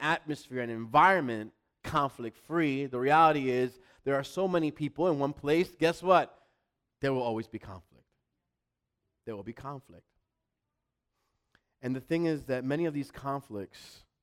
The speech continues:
begin with the wars within ourselves first. And so the title of the sermon is Winning the War Within. And many times conflict arises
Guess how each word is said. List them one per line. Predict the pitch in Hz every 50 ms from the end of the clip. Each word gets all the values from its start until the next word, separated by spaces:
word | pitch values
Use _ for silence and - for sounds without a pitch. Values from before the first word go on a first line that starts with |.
| _ _ _ _ _ _ _ _ -
begin | - 120 110 92 110 135 143 147 147 147 151 147 139 _ _ _ _ _ _ _ _ _ _ _ _ _ _ _ _ _ _ _ _ _ _ -
with | 117 139 139 135 135 - - - - - - - - _ _ _ _
the | - 120
wars | 110 110 120 131 135 139 143 143 143 147 143 - - _ -
within | 110 113 110 _ - 117 117 117 117 120 120 -
ourselves | 104 104 104 - - - - 110 107 104 104 101 98 - - _ _ _ _ _
first. | 98 92 82 - - - - - - _ _ _ _ _ _ _ _ _ _ _ _ _ _ _ _ _ _ _ _ _ _ _ _ _ _ _ _ _ _ _ _ -
And | 107 107 107 -
so | - 120 110 110 110
the | 110 110
title | - - 135 135 147 143 135
of | 120
the | 113 117
sermon | - - 135 131 127 120
is | 110 98 101
Winning | 113 123 139 135 127
the | 117 107
War | 104 104 110 120 117 110
Within. | 101 98 98 - - 117 113 107 101 98 95 _ _ _ _ _ _ _ _ _
And | - 123 120 117 117
many | 131 147 160 156
times | - - 160 151 151 147 139 131 123 - -
conflict | - - - 151 151 139 131 - - 143 135 - - 123
arises | 120 110 104 107 117 123 131 143 151 151 139 131 107 95 98 95 90 87 92 101 - - - -